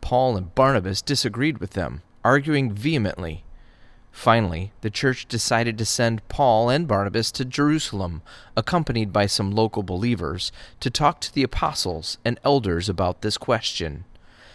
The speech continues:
The church sent the delegates to Jerusalem, and they stopped along the way in Phoenicia and Samaria to visit the believers. They told them, much to everyone's joy,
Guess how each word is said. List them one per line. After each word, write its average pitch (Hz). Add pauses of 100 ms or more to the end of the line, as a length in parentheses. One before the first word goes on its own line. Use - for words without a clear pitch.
(240)
The -
church -
sent 131
the 123
delegates 104
to -
Jerusalem, 95
and 87
they 87
stopped -
along 101
the 101
way 92
in 90
Phoenicia 98
and 113
Samaria 87 (320)
to 123
visit 120
the 120
believers. 101 (480)
They 120
told 139
them, 101 (140)
much 151
to -
everyone's 95
joy, 87